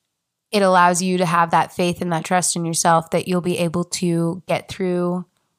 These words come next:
you know, this current bout of, of isolation and, and potential loneliness.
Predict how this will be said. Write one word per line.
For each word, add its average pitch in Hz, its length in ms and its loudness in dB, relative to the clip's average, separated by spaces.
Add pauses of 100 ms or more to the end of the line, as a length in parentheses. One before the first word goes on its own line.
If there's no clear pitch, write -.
(340)
you 190 100 -6
know, 190 440 0
this 208 160 0
current 208 560 0 (100)
bout 170 360 2
of, 170 380 -4 (1000)
of 180 220 2
isolation 165 1000 -2
and, 165 640 -6 (420)
and 165 480 -4 (320)
potential 170 480 -2
loneliness. 156 800 -4